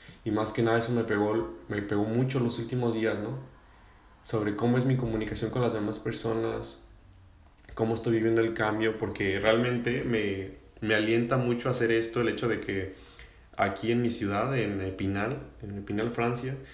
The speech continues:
pues, ah, no he hecho amigos todavía, <laughs> no, no interactúo con muchas personas, entonces estoy,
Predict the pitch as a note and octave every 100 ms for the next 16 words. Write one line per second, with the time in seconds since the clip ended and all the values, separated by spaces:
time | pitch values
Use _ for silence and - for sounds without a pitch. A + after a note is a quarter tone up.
0 | - - - G#2 G#2+ G#2 G2+ G#2 A2+ A2+
1 | A2+ A2+ A#2+ A#2 - A2 G#2+ G#2 A2 A2+
2 | - - A2+ G#2+ G#2+ G#2+ A2 G#2+ G2+ -
3 | A2 A2+ A2+ G#2 G#2 G#2+ A2 G#2+ A2 -
4 | - G2 G#2+ A2 G#2 G#2 G2 G#2 A#2 A2+
5 | - G#2+ G#2